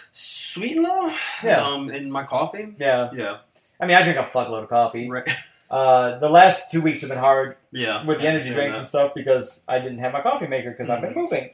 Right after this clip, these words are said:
Speaker 1: Right. Mm-hmm.
Speaker 2: Um, but I mean, again, <laughs> you know, fuck.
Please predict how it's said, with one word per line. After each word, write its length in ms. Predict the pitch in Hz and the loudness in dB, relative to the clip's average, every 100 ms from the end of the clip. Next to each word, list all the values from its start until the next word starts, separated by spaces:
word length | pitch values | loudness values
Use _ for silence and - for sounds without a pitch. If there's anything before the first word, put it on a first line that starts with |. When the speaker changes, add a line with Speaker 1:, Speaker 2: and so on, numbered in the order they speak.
| _ | _
Speaker 1:
Right. 400 | 131 127 120 - | -8 -4 -4 -8
Mm-hmm. 760 | 131 127 127 131 _ _ _ 156 | -16 -16 -16 -18 _ _ _ -2
Speaker 2:
Um, 500 | 151 139 131 120 107 _ _ _ _ _ - | 2 2 0 -4 -12 _ _ _ _ _ -8
but 120 | 143 151 | -2 0
I 40 | |
mean, 120 | 160 | 0
again, 500 | 156 202 143 123 156 - _ _ _ _ _ - | -2 -2 -2 -4 -8 -10 _ _ _ _ _ -20
<laughs> 760 | _ _ _ _ _ - _ | _ _ _ _ _ -20 _
you 140 | 151 120 | -8 -6
know, 160 | - - | -6 -2
fuck. 280 | 156 - | 0 0